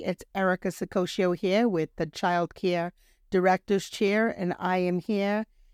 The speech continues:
If you do not love Mondays and you don't think they're the best day of the week, I am here to help you get refocused with a little Monday motivation for my child care leaders out there. So welcome back to another week of making a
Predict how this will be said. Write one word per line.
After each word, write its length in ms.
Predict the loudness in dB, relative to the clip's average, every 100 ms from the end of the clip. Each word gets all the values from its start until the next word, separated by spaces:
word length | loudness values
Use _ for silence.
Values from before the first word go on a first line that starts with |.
| _
If 160 | -8 -6
you 260 | -2 2 4
do 180 | 4 4
not 380 | 6 4 2 -2 -8
love 340 | 0 6 6 8
Mondays 520 | 4 4 2 0 -2
and 180 | -2 0
you 120 | 2
don't 240 | 2 2
think 220 | 0 -2
they're 200 | 0 2
the 80 | 0
best 360 | 0 2 2 2
day 120 | 0
of 60 | 0
the 80 |
week, 300 | 0 0 -2 -6 _ _ _ -2
I 120 | 2
am 120 | 2
here 240 | 2 2 2
to 140 | 0
help 320 | 0 -2 -2
you 160 | -2 -2
get 240 | -2 -2
refocused 960 | 0 2 2 2 2 2 0 0 -2 -10 _ _ _
with 140 | -8 -2
a 60 |
little 360 | 0 0 0 -4
Monday 500 | -2 4 6 6 4
motivation 880 | 4 4 2 0 -2 0 -2 0 -4 -8 _ _
for 100 | -6
my 260 | 2 4 4
child 340 | 4 4 4
care 200 | 2 0
leaders 320 | 0 -2 -2 -2
out 200 | -4 -4
there. 340 | -4 -4 -6 -12 _ -20 _ _ _ _ -8
So 240 | 0 2
welcome 400 | 6 4 6 2
back 320 | 4 4 4
to 160 | 0 0
another 320 | 4 2 2
week 320 | 0 -2 0
of 100 | 0
making 360 | 0 -2 0 -2
a 100 | -4